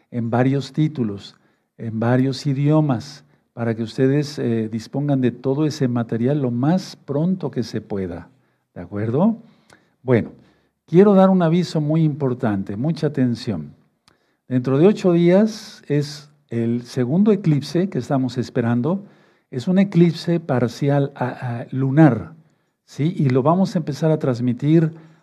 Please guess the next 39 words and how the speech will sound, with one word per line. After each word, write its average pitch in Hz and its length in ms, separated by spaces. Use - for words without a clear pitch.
a 123 120
la 123 160
una 185 320
de 139 100
la 120 200
tarde, 143 580
hora 165 380
central 131 560
de 127 100
México. 123 540
Repito, 123 480
el 104 100
sábado 160 500
veintiocho 131 680
de 117 100
octubre, 139 680
es 123 160
decir, 120 140
dentro 110 300
de 123 80
ocho 143 220
días, 143 400
a - 100
la 117 160
una 170 300
de 175 100
la 127 200
tarde, 139 380
hora 160 300
central 127 460
de 120 100
México, 139 640
vamos 156 340
a 170 60
transmitir 135 600
primeramente 135 680
el 113 80
Eterno 120 420
Yahweh, 113 420